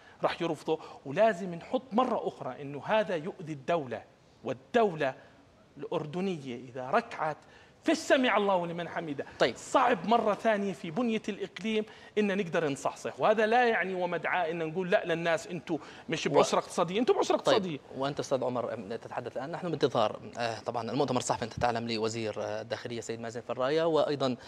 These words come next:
Speaker 2: آه، مدير الأمن العام عبيد الله المعايطة، بالإضافة إلى وزير الاتصال الحكومي فيصل، آه، لشبول،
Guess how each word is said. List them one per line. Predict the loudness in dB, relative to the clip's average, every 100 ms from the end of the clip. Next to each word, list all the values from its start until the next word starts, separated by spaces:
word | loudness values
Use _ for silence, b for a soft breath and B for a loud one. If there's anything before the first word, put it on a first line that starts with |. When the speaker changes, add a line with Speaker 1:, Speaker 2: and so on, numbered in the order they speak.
| B B -4
Speaker 2:
آه، | 0
مدير | 2
الأمن | 2 2
العام | 2 2 0
عبيد | -2 0
الله | 0
المعايطة، | 0 0 2 0
بالإضافة | 0 0 0 0
إلى | -2
وزير | -2 -2 -2
الاتصال | -2 -2 -4
الحكومي | -4 -8 -6 -6
فيصل، | -8 -8 -8 -10 B B B -4
آه، | -2
لشبول، | -4 -4 -6 -8 -4 0 2 2 0